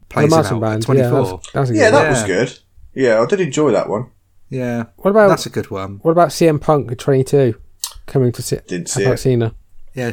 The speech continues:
Speaker 1: Punk's at the, he's one of the mafia guys.
Speaker 3: Oh, actually,
Speaker 1: You
Speaker 3: I
Speaker 1: know,
Speaker 3: did
Speaker 1: when
Speaker 3: see that recently 'cause I
Speaker 1: Yeah.
Speaker 3: watched it. I watched that Mania and I
Speaker 1: Yeah.
Speaker 3: saw it, yeah.
Speaker 1: <laughs>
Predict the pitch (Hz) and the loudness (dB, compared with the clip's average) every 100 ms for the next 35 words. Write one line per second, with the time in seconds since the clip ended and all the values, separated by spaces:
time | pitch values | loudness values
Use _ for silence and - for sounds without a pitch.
0 | - 175 165 - 127 135 131 135 139 156 | -4 -4 -4 -8 -4 -2 0 -2 -4 -2
1 | 147 135 131 131 139 - 113 101 - - | -2 0 -2 -2 -4 -2 -2 -2 -8 -20
2 | - 240 277 254 - 233 220 147 147 147 | 0 4 6 4 2 4 4 4 2 2
3 | 196 147 151 190 247 - - 120 107 135 | 4 4 2 2 2 0 0 0 -2 0
4 | 156 135 127 113 120 95 - _ _ _ | 2 4 2 0 0 -2 -6 _ _ _
5 | _ - 139 170 175 - 180 202 151 175 | _ -6 -4 0 -2 0 0 4 4 4
6 | 143 135 202 175 - 180 165 101 - 214 | 2 2 2 2 2 2 4 2 -2 -6
7 | - 214 - - | -4 -8 -6 -8